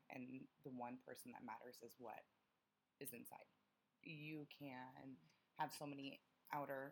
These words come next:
elements affecting you, um, but I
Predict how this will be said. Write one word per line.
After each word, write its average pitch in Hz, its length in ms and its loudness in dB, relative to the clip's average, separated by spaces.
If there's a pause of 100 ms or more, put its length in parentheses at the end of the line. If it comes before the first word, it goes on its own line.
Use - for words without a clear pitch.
(100)
elements 139 440 2 (260)
affecting 143 640 2
you, 147 240 -6 (560)
um, 127 400 -4 (220)
but 151 100 6
I 127 80 2